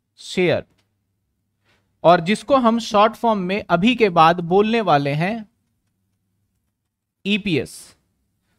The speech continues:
सर, earning per share निकलता कैसे है उसका भी एक हम पहले देख लेते हैं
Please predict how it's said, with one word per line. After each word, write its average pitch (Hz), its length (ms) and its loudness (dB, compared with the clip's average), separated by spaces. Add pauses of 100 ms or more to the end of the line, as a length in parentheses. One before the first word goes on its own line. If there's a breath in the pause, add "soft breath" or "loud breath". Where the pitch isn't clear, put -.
(140)
सर, 240 260 4
earning 233 380 2
per 233 200 4
share 247 260 0
निकलता 208 480 2
कैसे 214 360 2
है 269 180 -6 (480)
उसका 185 320 2
भी 226 160 0
एक 220 180 2
हम 214 200 -2
पहले 190 360 2
देख 175 260 4
लेते 214 260 2
हैं 233 200 -10